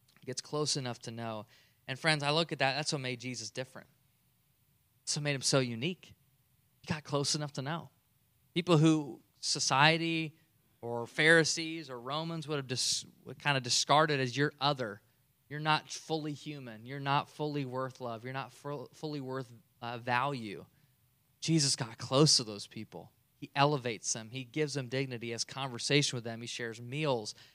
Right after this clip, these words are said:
He does countercultural things to, to indicate how, how far he's willing to go to love people up close, eventually culminating in the cross, dying for every single person, sacrificing himself so that we can know true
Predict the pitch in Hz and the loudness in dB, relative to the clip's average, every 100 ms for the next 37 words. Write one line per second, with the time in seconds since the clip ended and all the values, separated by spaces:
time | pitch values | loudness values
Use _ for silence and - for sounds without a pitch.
0 | _ 135 123 - - 170 196 190 - 175 | _ -8 -6 -4 -4 -2 -2 -6 -2 -2
1 | 175 170 143 - 151 147 123 113 - - | -2 -2 -2 -4 -6 -6 -8 -10 -12 -12
2 | _ _ - 170 - - 151 175 165 - | _ _ -8 -6 -10 -2 0 2 2 4
3 | 127 117 - _ _ _ _ _ _ - | 2 2 -4 _ _ _ _ _ _ 0
4 | 143 156 147 143 165 - - - 160 165 | 2 2 0 -4 -4 -4 -8 0 6 6
5 | 151 143 127 139 139 120 123 123 120 - | 4 -2 -8 -10 -10 -12 -8 -6 -6 -8
6 | 110 117 113 123 - 110 104 - 113 101 | -8 -8 -8 -10 -10 -8 -10 -8 -8 -6
7 | 107 123 147 - 131 - 156 151 135 127 | 0 4 4 2 -4 -2 -4 -4 -6 -8
8 | 120 120 _ _ _ _ 117 127 165 170 | -8 -14 _ _ _ _ -20 -6 0 2
9 | 98 - - - _ _ _ _ 127 139 | 2 -2 -4 -8 _ _ _ _ -4 -4
10 | 139 - 151 165 - 165 151 - 175 - | -6 -6 -4 -2 -2 -4 -8 -8 -8 -8
11 | 107 - - 147 147 147 139 139 147 131 | -14 -8 -6 -4 -6 -8 -4 -2 -2 -4
12 | 127 - 143 123 - - 123 123 123 123 | -8 -6 -2 -2 -4 -8 -10 -10 -10 -8
13 | 120 - 139 131 127 | -8 -8 -8 -6 -6